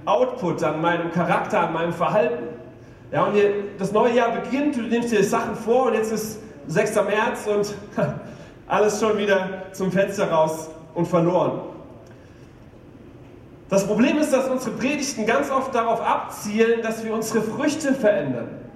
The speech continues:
dass wir unser Verhalten verändern. Christliche Bücher sagen immer fünf Punkte, wie du es machen musst, um dein Verhalten zu verändern. Und ganz oft merken wir, sind wir frustriert, weil es nicht funktioniert.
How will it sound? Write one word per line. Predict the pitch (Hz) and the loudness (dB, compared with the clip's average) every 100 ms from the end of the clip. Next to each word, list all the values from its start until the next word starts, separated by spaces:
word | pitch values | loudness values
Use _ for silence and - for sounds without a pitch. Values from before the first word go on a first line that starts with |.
| - - | -20 -4
dass | 190 208 - | 0 0 0
wir | 220 220 | -2 0
unser | 226 214 208 | 0 2 2
Verhalten | 214 175 214 254 262 - | 2 2 4 4 2 -2
verändern. | - 160 139 123 - - - - | -6 -4 -4 -4 -6 -10 -16 -10
Christliche | - 247 226 185 208 | 0 0 0 -2 -2
Bücher | 214 262 247 240 233 - - | 2 2 2 0 -6 -10 -8
sagen | - 185 214 | -2 -2 0
immer | 254 254 - | 2 2 0
fünf | 240 254 - - - - | -2 -2 -2 -6 -14 -6
Punkte, | 214 269 262 220 | 0 0 0 -2
wie | |
du | 220 | 0
es | - | 0
machen | 220 269 247 | 0 0 -2
musst, | 240 233 214 | -4 -4 -4
um | 196 | 0
dein | 208 202 | 0 0
Verhalten | 208 175 254 - 175 | -2 0 0 0 -6
zu | - | -10
verändern. | 165 156 160 139 - - - - - - - - - | -6 -4 -2 -4 -6 -12 -16 -20 -20 -20 -20 -20 -8
Und | 180 170 | -2 2
ganz | 262 285 | 2 2
oft | 269 - | 0 0
merken | 240 - 247 | 0 0 0
wir, | |
sind | 233 233 220 | -2 -2 -4
wir | |
frustriert, | 175 196 - 240 254 - - 175 | -6 -6 -4 2 2 0 -6 0
weil | 196 226 220 190 | 2 2 0 -2
es | - | -6
nicht | 190 208 208 | -4 -2 -2
funktioniert. | 196 175 - 175 185 160 - | -4 -6 -4 0 2 2 0